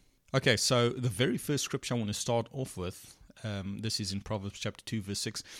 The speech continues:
This has been my anchoring scripture for years. Whenever I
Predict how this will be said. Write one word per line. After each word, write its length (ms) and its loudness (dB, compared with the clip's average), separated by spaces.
This 240 4
has 160 0
been 180 0
my 180 0
anchoring 400 0
scripture 420 -4
for 180 -6
years. 340 -6
Whenever 600 0
I 100 0